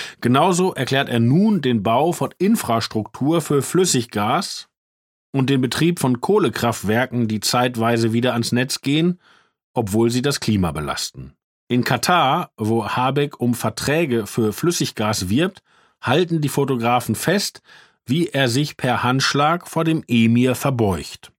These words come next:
Passt das zur wertebasierten Außenpolitik, die die Grünen so lautstark fordern?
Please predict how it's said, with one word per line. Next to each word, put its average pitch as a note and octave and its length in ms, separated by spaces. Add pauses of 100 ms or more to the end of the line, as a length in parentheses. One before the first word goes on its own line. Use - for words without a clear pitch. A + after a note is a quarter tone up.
(920)
Passt - 400
das D3+ 380
zur C#3 280
wertebasierten C#3 840
Außenpolitik, A#2+ 1200 (200)
die C3 80
die D3 100
Grünen B2+ 640
so C3 160
lautstark A#2+ 720
fordern? A#2+ 640